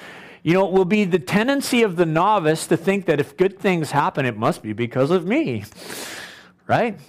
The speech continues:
'Cause I'm good, or 'cause my abilities, or 'cause of my skills to speak, or my skills with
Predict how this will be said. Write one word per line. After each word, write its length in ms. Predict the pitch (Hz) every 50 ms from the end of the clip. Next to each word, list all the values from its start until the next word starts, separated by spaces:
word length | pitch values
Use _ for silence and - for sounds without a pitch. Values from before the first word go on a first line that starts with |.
| _ _ _ _ _ _ _
'Cause 180 | - 165 165 190
I'm 360 | 214 226 254 247 226 190 - - _ _ -
good, 420 | 135 160 190 202 202 196 180 156 139
or 120 | 123 120
'cause 220 | - - 185 151 160
my 260 | 180 190 208 226 240
abilities, 680 | 233 208 170 214 220 226 220 208 175 160 151 135 117
or 80 | 127 127
'cause 220 | - - 190 160
of 120 | 202 185 175
my 220 | 196 196 202 220 220
skills 540 | - - - 240 226 226 214 196 170 - -
to 100 | - 147
speak, 520 | - - - - 208 214 208 190 - -
or 60 | 160
my 280 | 135 139 156 180 208 202
skills 500 | - - - - - 220 214 220 175 165
with 240 | 170 165 160 135